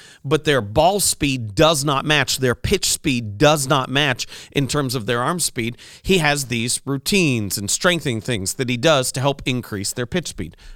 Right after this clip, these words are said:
The thing that he does, the most important thing that he does, is he gives them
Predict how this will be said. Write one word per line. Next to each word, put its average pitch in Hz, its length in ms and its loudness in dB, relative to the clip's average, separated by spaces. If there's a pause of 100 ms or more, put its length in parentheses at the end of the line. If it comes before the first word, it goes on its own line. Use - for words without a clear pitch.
(120)
The 143 160 -4
thing 220 260 2
that 180 140 4
he 170 120 0
does, 135 460 2
the 139 80 -2
most 143 260 0
important 170 400 -2
thing 160 220 -2
that 143 120 0
he 135 120 -2
does, 120 380 0 (340)
is 143 140 -2
he 139 80 0
gives 143 440 0
them 131 280 -2